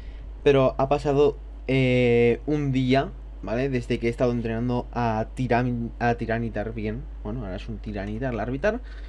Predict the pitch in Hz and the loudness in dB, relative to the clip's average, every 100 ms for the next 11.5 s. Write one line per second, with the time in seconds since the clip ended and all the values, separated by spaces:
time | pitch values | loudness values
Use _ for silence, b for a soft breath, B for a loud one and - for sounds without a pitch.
0 | B B B B - 113 120 120 131 135 | B B B B -8 -2 2 2 0 -6
1 | - 190 180 131 139 147 139 135 127 139 | -2 -2 0 2 2 2 -2 -2 0 0
2 | 135 131 120 113 110 139 - 135 143 131 | 0 0 0 -2 -2 -4 -2 -4 0 -2
3 | 131 117 113 110 104 131 139 151 123 113 | -2 -4 -4 -4 -6 -6 0 2 2 0
4 | 135 139 139 120 113 123 139 143 139 135 | 0 -2 -2 -4 -2 -4 -2 -2 -2 0
5 | 139 131 123 117 120 117 110 107 127 127 | 0 0 -2 -2 -2 -2 -2 -2 -2 -2
6 | 120 120 131 127 123 - 113 104 107 107 | 0 0 0 0 -2 -4 -6 -6 -6 -6
7 | 98 98 92 110 98 110 107 - - 135 | -6 -6 -4 -2 -2 -4 -10 -10 -10 -6
8 | 135 131 120 117 131 127 127 127 120 - | -6 -4 -4 -2 -2 -2 0 -2 -2 -4
9 | 113 120 127 113 107 101 110 110 117 107 | -2 -2 -4 -4 -4 -4 -4 -4 -6 -6
10 | 95 104 113 131 117 127 - - 123 110 | -6 -4 -2 -4 -2 -2 -2 -4 -4 -2
11 | 151 - 131 170 | -4 -6 -6 -8